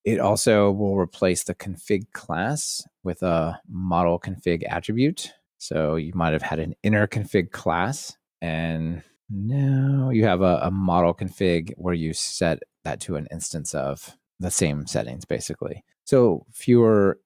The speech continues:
inner classes, more just fields that make, <laughs> you know, make things happen, right? And a bunch of stuff like that,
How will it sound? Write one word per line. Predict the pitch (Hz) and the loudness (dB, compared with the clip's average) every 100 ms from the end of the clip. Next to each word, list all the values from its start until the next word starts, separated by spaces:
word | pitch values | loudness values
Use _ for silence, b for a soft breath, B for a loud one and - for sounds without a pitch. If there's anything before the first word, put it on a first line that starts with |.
| _ | _
inner | 101 92 | -4 -4
classes, | - 85 80 - 80 78 - - _ - | 0 0 0 -4 -6 -6 -10 -16 _ -8
more | 87 87 85 85 80 82 - _ - | -6 -4 -2 -2 -2 -6 -10 _ -14
just | 95 82 - | -6 -6 -2
fields | 98 78 76 | 0 0 0
that | 65 | -2
make, | 71 78 - - | 0 -2 -6 -18
<laughs> | - 104 | -10 -2
you | 139 | 0
know, | |
make | 110 104 - | 2 0 0
things | 95 80 | -2 0
happen, | - - 67 | -4 -4 -6
right? | 65 76 - _ B B B - | -2 -2 -4 _ B B B 2
And | 131 127 | 4 6
a | |
bunch | 123 127 | 6 4
of | 131 | 4
stuff | 117 - | 2 2
like | 85 | 0
that, | - 65 | 0 -4